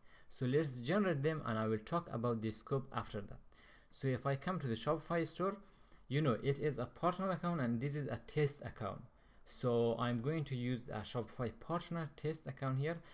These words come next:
It is not test, it is a real Shopify partner, but these are the, the apps that are for testing. So you can create any Shopify partner account, which is completely free.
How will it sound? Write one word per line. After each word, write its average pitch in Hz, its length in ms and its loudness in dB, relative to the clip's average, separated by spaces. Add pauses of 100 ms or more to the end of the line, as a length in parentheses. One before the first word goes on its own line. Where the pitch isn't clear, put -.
(140)
It 139 120 0
is 165 100 2
not 175 220 2
test, 123 260 0
it 123 140 -4
is 113 120 -4
a 113 140 2
real 120 300 4
Shopify 113 480 -4
partner, 139 500 0 (300)
but 110 200 0
these 123 200 2
are 113 180 0
the, 107 180 4 (340)
the - 60 -8
apps - 300 -2
that 113 140 0
are 107 120 0
for 104 220 -6
testing. - 400 -6 (380)
So 123 340 0
you 123 320 0
can 135 240 0
create 127 300 -2
any 127 180 2
Shopify 113 500 -2
partner 170 320 -2
account, 151 300 -2
which 117 140 -4
is 113 160 -4 (260)
completely 117 460 0
free. 175 400 2